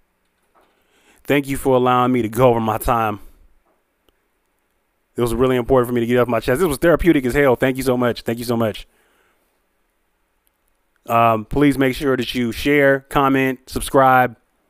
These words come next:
Continue to do that. Answer my, um, answer my polls on Spotify, please, and share this podcast. If you relate to this subject, please make sure that you come back at me.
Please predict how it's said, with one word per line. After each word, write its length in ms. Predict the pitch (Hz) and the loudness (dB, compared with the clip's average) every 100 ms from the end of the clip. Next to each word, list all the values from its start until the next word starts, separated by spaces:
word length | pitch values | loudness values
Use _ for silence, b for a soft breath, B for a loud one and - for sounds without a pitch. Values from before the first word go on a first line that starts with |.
| _ _ _ _ _ | _ _ _ _ _
Continue 280 | - 113 147 | 2 4 4
to 100 | 131 | 2
do 140 | 131 131 | 4 4
that. 340 | 127 123 _ _ _ _ _ _ _ _ _ | 4 2 _ _ _ _ _ _ _ _ _
Answer 300 | 143 147 156 | 0 0 2
my, 400 | 143 131 127 127 | 2 2 4 2
um, 80 | 127 | 2
answer 280 | 135 160 - | 0 -2 0
my 120 | 131 | 0
polls 560 | 120 139 135 135 131 - - | 2 4 4 2 -2 -8 -6
on 140 | 123 117 | -4 -2
Spotify, 520 | - 131 131 135 127 | 2 2 4 2 2
please, 400 | 139 135 131 - B B | 2 0 0 -4 B B
and 160 | 127 127 | -4 -4
share 280 | - 139 139 | 0 0 0
this 240 | 127 - | -2 -6
podcast. 680 | - 135 131 127 101 87 - _ _ _ _ _ _ _ _ _ _ _ _ _ _ - | -2 0 2 -2 -6 -8 -20 _ _ _ _ _ _ _ _ _ _ _ _ _ _ -10
If 120 | 110 | -6
you 140 | 143 | -4
relate 400 | 160 160 156 160 | 0 2 2 0
to 100 | 160 | 0
this 200 | 147 151 | 0 0
subject, 520 | - 160 131 107 85 _ _ _ _ - | 0 -2 0 -4 -6 _ _ _ _ -8
please 360 | - 151 160 | 0 2 0
make 200 | 151 151 | 0 -2
sure 220 | 143 151 147 | -2 -2 0
that 180 | 135 | -2
you 100 | 147 | -6
come 220 | 143 156 143 | -4 -2 2
back 260 | 151 151 | 2 2
at 100 | 143 | 0
me. 240 | 139 113 | -2 -4